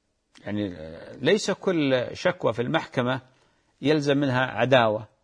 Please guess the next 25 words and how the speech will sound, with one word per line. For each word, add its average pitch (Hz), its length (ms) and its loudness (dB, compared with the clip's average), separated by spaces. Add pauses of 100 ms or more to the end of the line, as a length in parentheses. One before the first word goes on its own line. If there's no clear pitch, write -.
لا، 220 220 -2 (680)
يقول: 190 300 -4
"والله 160 400 0
القاضي 151 560 0 (1300)
هو 175 140 0
الذي 196 260 2
يحكم، 175 340 -2 (680)
قد 131 160 -8
أكون 151 320 -4
مصيبة 131 420 0
وقد 143 280 -2
أكون 127 260 -2
مخطئة، 143 500 0 (760)
والقاضي 135 640 0
ما 160 240 2
وضع 131 420 2 (260)
إلا 156 360 2
للفصل، 127 680 -2 (500)
وأنا 196 400 -2
أشعر 185 240 -4
بغبن، 175 480 0 (760)
أشعر 117 320 -4
بظلم، 170 480 0 (460)
أشعر 113 260 -8
بقهر". 160 600 -2